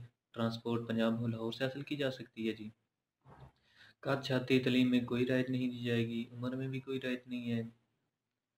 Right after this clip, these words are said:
उसके बाद पाँच फीसद जो कोटा है वो अकलीती उम्मीदवार के लिए मुख्तस है। ये वैकेंसीज जो हैं सिर्फ मर्दों के लिए हैं। उम्मीदवारान का कद, छाती की पैमाइश, दौर, तहरीरी इम्तिहान बशमूल ड्राइविंग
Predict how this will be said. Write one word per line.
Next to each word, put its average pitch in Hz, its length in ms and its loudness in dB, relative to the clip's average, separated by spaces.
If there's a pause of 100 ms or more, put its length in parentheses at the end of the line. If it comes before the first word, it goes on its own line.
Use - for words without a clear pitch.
(400)
उसके 123 280 -4
बाद 117 400 0 (120)
पाँच 123 260 0
फीसद 123 560 -4
जो 123 140 -2
कोटा 120 320 -2
है 120 120 -2
वो 120 140 0
अकलीती 117 380 -2
उम्मीदवार 127 440 0
के 123 100 -12
लिए 123 80 -6
मुख्तस 120 400 -8
है। 117 100 -2 (1900)
ये 139 300 4
वैकेंसीज 131 520 2
जो 123 100 6
हैं 120 120 4
सिर्फ 120 300 0
मर्दों 117 320 0
के 127 140 2
लिए 123 260 -2
हैं। 117 160 -2 (1160)
उम्मीदवारान 123 600 2
का 127 120 0 (100)
कद, 120 260 2
छाती 120 420 -2
की 120 120 -2
पैमाइश, 117 420 -2
दौर, 117 380 0
तहरीरी 117 300 0
इम्तिहान 117 500 0 (260)
बशमूल 120 420 0
ड्राइविंग 120 320 2